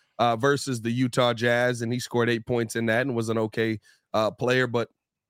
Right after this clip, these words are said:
when called upon, Ayo Dosunmu has answered the bell. And it really, it, the, the crazy thing is, right, like, it feels like A K went out and wanted to get these guys who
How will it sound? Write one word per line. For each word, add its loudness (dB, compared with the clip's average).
when 0
called 2
upon, 2
Ayo 2
Dosunmu -2
has 0
answered -4
the -6
bell. -6
And 2
it 4
really, 0
it, -4
the, -2
the 0
crazy 2
thing 0
is, 0
right, 2
like, -4
it 0
feels 0
like 0
A 0
K -2
went -2
out -2
and -6
wanted -2
to -10
get -4
these -6
guys -4
who -6